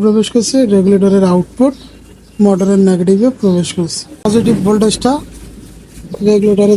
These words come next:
দিতে হবে। ভিউয়ার্স দেখুন, আমরা পজিটিভ ভোল্টেজটা রেগুলেটরে দিয়ে দিয়েছি। তো ভিউয়ার্স, আপনারা একটা জিনিস খেয়াল রাখবেন যে এই রেগুলেটর চলতে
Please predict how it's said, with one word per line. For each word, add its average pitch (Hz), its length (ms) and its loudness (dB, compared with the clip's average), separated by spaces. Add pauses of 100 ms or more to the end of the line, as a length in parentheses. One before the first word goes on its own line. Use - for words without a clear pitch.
দিতে 190 240 -2
হবে। 160 160 -8 (2250)
ভিউয়ার্স 196 380 2
দেখুন, 196 240 0 (1300)
আমরা 175 220 0 (120)
পজিটিভ 190 420 2
ভোল্টেজটা 190 440 -2 (100)
রেগুলেটরে 180 460 0 (100)
দিয়ে 180 200 2
দিয়েছি। 190 260 0 (840)
তো - 160 -4
ভিউয়ার্স, 202 260 2 (160)
আপনারা 202 360 2
একটা 202 260 -4
জিনিস 202 220 2 (120)
খেয়াল 196 200 0 (100)
রাখবেন 190 320 0 (560)
যে 180 120 2 (320)
এই 190 80 2 (100)
রেগুলেটর 202 460 0 (100)
চলতে 214 340 0